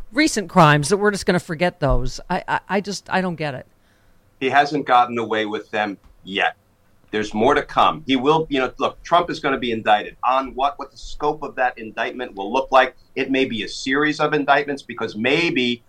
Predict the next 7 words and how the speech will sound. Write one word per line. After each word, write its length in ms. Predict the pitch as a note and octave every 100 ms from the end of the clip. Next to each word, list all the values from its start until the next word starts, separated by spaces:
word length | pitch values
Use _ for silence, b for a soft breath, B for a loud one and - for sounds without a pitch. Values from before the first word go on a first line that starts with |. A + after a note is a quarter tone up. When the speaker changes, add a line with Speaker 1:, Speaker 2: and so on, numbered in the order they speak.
| _ -
Speaker 2:
you 140 | C3+
can't 340 | C3+ C#3 B2 -
properly 640 | - C3 C3+ C3+ B2 A#2+
join 440 | G2+ A2+ A#2+ B2+ C3+
in 260 | A#2 A2 G#2+
one 260 | A#2 B2 A#2+
indictment 680 | A2 G#2+ A2+ A#2+ A#2+ B2